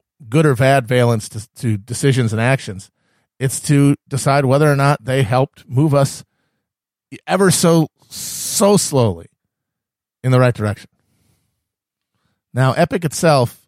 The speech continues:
uh, you might ask, what happened to that movement? It was more than Sinclair, and it was. It was, it was hundreds, it was tens of thousands of activists and, uh, organizers, professional infrastructure of, of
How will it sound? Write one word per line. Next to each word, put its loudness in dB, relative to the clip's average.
uh, 0
you 0
might 0
ask, -2
what 0
happened -2
to -4
that 2
movement? -2
It 0
was 2
more 4
than 2
Sinclair, 0
and 4
it 0
was. 2
It -2
was, -4
it -20
was -10
hundreds, 0
it -4
was 0
tens 2
of -2
thousands 0
of -6
activists -4
and, -2
uh, -8
organizers, 2
professional 0
infrastructure -2
of, -6
of -14